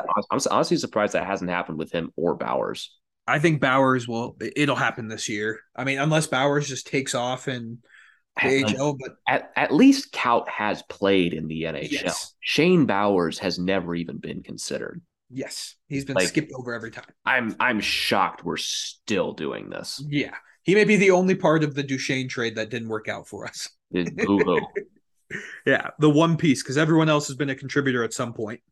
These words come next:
Speaker 2: So, I don't know. I mean, like, there's some, there's some interesting pieces still out there, but with Rodriguez, I agree with you. I don't really know if you need them. Um,
Speaker 1: They're, they're options. Evan Rodriguez was far and away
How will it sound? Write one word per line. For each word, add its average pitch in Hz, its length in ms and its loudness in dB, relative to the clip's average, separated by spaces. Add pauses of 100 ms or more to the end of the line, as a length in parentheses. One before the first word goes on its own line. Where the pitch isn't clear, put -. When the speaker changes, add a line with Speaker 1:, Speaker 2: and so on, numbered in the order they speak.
(1200)
Speaker 2:
So, 113 520 0
I 185 120 4
don't 190 140 4
know. 175 80 4
I 175 80 0
mean, 208 180 2
like, 208 160 2
there's 247 200 0
some, 277 220 -4
there's 214 160 4
some 240 100 -6
interesting 240 420 0
pieces 214 360 0
still 147 160 0
out 160 160 4
there, 214 100 0
but 165 140 -2
with 202 200 0
Rodriguez, 190 640 -2 (540)
I 143 120 2
agree 185 260 4
with 214 140 2
you. 165 80 2
I 165 60 2
don't 196 180 0
really 208 180 4
know 175 260 2
if 190 160 2
you 131 100 -2
need 151 340 -6
them. 320 240 4 (500)
Um, 123 640 2 (160)
Speaker 1:
They're, 143 400 6 (100)
they're 131 300 4
options. 90 500 -2
Evan 160 240 2
Rodriguez 120 680 2
was 98 200 0
far 123 500 2
and 107 100 0
away 90 320 0